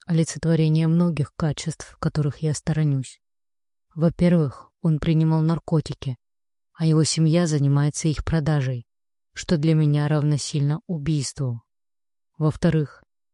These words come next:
Николас — бабник, считающий, что его деньги дают ему безграничную власть, а его самооценка чрезмерно завышена.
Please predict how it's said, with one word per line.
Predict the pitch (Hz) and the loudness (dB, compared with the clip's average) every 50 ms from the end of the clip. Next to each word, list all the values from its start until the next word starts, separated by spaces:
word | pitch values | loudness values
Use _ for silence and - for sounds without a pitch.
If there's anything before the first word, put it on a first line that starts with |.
| _ _ _ _ _ _ _ - | _ _ _ _ _ _ _ 0
Николас — | 170 165 160 156 139 - 160 156 156 143 151 147 | 2 2 2 2 2 0 0 0 0 0 0 -2
бабник, | 147 165 160 165 143 135 135 131 - - - _ _ | 0 0 0 2 2 2 0 -2 -2 -6 -16 _ _
считающий, | - - - - - 165 - - 156 151 147 143 - - - 156 | -14 -10 -8 -2 -2 -2 0 2 2 2 2 2 0 -2 -4 -4
что | 139 - - - 160 | -4 -4 -2 0 2
его | 151 143 143 151 | 2 4 4 2
деньги | 143 131 151 147 139 139 143 143 156 | 2 2 2 2 2 2 0 0 -2
дают | 135 131 151 147 143 147 - | 0 0 0 0 0 -2 -2
ему | - 151 151 151 151 | 0 2 2 2 2
безграничную | 135 156 143 131 - 165 156 147 143 139 127 - - 156 147 147 139 | 0 -2 -2 0 0 2 2 2 2 2 0 -2 -2 0 0 0 0
власть, | 131 151 151 135 120 - - _ - _ _ _ _ _ _ _ _ _ _ _ _ _ | -2 -2 -2 -2 -2 -6 -10 _ -20 _ _ _ _ _ _ _ _ _ _ _ _ _
а | - 165 | 0 2
его | 170 160 160 165 | 2 4 2 2
самооценка | - - 165 165 165 160 - - 175 165 156 - 180 | 2 4 4 4 4 0 0 0 0 0 2 0 0
чрезмерно | - - - 156 165 147 165 170 175 170 135 135 131 127 | -2 -2 -4 -2 -2 0 2 2 2 2 2 2 0 0
завышена. | 131 143 127 131 131 - - - 127 123 127 131 123 | 0 -2 -2 -4 -4 -6 -4 -4 -4 -2 -4 -6 -8